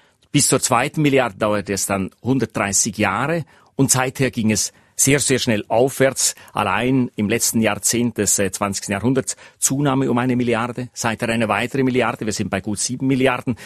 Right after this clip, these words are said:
Es wird schnell auf acht Milliarden, neun Milliarden, Ende des Jahrhunderts zehn Milliarden gehen, aber nur dann, wenn die Wachstumsrate gewissermaßen, äh, zurückgeht gegenüber dem jetzigen Stand. Das heißt,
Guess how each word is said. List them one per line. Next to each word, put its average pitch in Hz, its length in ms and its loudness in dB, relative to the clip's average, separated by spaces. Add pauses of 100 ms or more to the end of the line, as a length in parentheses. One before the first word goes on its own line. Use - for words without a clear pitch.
(180)
Es 101 160 -4
wird 117 260 -2 (260)
schnell 131 420 0
auf - 320 -2
acht - 240 -4
Milliarden, 117 460 0
neun 127 220 4
Milliarden, 123 480 2 (240)
Ende 117 200 2
des 113 140 -2
Jahrhunderts 110 480 0
zehn 127 180 0
Milliarden 110 400 0
gehen, 107 220 0 (240)
aber 101 160 0
nur 135 220 4
dann, 127 360 2 (200)
wenn 110 160 2
die 107 120 2
Wachstumsrate 127 1040 0
gewissermaßen, 107 680 0
äh, 151 160 0
zurückgeht 131 640 0
gegenüber 98 340 -2
dem 90 140 -4 (180)
jetzigen 117 440 0
Stand. 90 320 -4
Das 98 120 -2
heißt, 139 300 -2